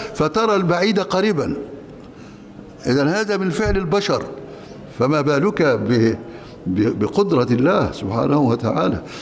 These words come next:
إذن الأجسام ستكون غير الأجسام، والطريقة غير الطريقة،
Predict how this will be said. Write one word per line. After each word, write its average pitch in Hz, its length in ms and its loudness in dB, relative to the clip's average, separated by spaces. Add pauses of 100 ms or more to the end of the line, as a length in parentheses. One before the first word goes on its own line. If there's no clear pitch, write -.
(140)
إذن 190 300 2
الأجسام 175 640 2
ستكون 165 680 4
غير 180 300 4
الأجسام، 143 680 2
والطريقة 165 1040 2
غير 190 260 4
الطريقة، 180 680 0